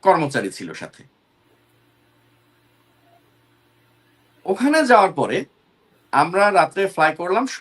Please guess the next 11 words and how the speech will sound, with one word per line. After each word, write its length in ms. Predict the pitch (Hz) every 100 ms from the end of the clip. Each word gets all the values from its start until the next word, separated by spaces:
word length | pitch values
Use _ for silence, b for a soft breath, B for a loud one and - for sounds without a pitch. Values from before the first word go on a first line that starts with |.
| 117
ভোরবেলা 460 | 143 151 156 170
গিয়ে 200 | 165 165
ওখানে 240 | 160 156 160
পৌঁছালাম। 560 | 131 131 156 175 233 - _ _ b b b b _ _ _
এক 280 | 139 170 151
ঘন্টা 480 | 190 226 220 - 254
কি 140 | 254
দেড় 260 | 185 175 175
ঘন্টা 240 | 175 123
আমরা 180 | 123 185
just 220 | 190 214